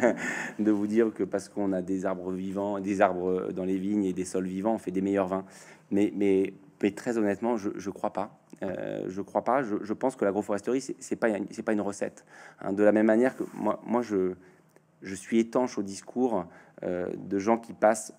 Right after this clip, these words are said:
qui changent de mode de culture et qui disent : « Ah, depuis que je suis, euh, euh, dans tel mode de culture, mes vins sont verticaux, mes vins sont vivants. » Mais ça, m-, moi, j'y, j'y crois pas, donc je vais pas aller dire aux gens que parce que mes sols sont vivants, Cheval Blanc est meilleur. Non, Cheval Blanc, il fait des grands vins parce que c'est des grands terroirs,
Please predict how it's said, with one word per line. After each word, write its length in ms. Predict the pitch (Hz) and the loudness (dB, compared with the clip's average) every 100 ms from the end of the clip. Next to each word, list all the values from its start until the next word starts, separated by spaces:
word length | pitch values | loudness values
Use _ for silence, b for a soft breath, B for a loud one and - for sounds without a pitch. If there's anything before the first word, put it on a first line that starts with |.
| _ | _
qui 100 | - | -8
changent 260 | - 123 | -2 0
de 80 | 107 | 2
mode 140 | 104 101 | 2 0
de 80 | |
culture 380 | 98 98 - 127 | -4 -8 -2 -2
et 20 | |
qui 80 | 95 | -2
disent : « 160 | 104 120 | 0 2
Ah, 120 | 135 | 2
depuis 260 | 113 - 113 | 0 -6 -6
que 60 | |
je 80 | 107 | -2
suis, 400 | 101 - 117 120 | -2 -4 0 2
euh, 160 | 98 95 B B B 92 | 2 0 B B B -4
euh, 320 | 90 92 90 | 0 0 0
dans 160 | 92 98 | 0 2
tel 200 | 120 113 | 4 4
mode 140 | 107 | 4
de 80 | 104 | 2
culture, 300 | 104 - 117 | -2 -2 2
mes 100 | 107 | 4
vins 140 | 104 | 4
sont 160 | - 101 | 0 -2
verticaux, 520 | 101 - 98 - 107 | -2 -2 -14 0 2
mes 140 | 107 | 4
vins 140 | 101 104 | 2 0
sont 160 | - | -4
vivants. » 400 | 98 98 95 104 | -8 -6 0 2
Mais 80 | 104 | 2
ça, 140 | 185 101 | 0 -4
m-, 140 | 98 B B B - | -4 B B B -14
moi, 680 | - 87 110 127 - 127 139 | -10 -8 -2 -2 4 6 6
j'y, 120 | 120 | 2
j'y 120 | 110 104 | -6 2
crois 160 | 120 | 4
pas, 120 | 131 | 6
donc 160 | 143 113 | 4 2
je 160 | 107 107 | 0 4
vais 100 | 107 | 4
pas 200 | 107 139 | 6 2
aller 120 | 110 | 2
dire 240 | 104 117 | 2 2
aux 100 | 107 | 4
gens 160 | 107 131 | 2 -2
que 100 | 131 | -2
parce 160 | 123 - | -6 -4
que 80 | |
mes 80 | 101 | -4
sols 220 | 95 113 | -2 -4
sont 120 | 104 101 | -4 -6
vivants, 360 | 104 104 143 B B | -2 -2 -2 B B
Cheval 260 | - 107 104 | -4 2 4
Blanc 120 | 117 | 4
est 40 | 110 | 4
meilleur. 220 | 101 98 | 2 2
Non, 160 | 113 | 2
Cheval 240 | 113 - 117 | 2 2 4
Blanc, 100 | 147 | 2
il 60 | |
fait 120 | 127 104 | 0 0
des 100 | 104 | 2
grands 180 | 113 | 2
vins 220 | 110 123 175 B B B - | 4 0 -2 B B B -6
parce 140 | 110 | -4
que 100 | 110 | -6
c'est 80 | 95 | 0
des 120 | 101 | 2
grands 160 | 101 147 | 2 -2
terroirs, 540 | 113 95 107 151 | 0 2 2 0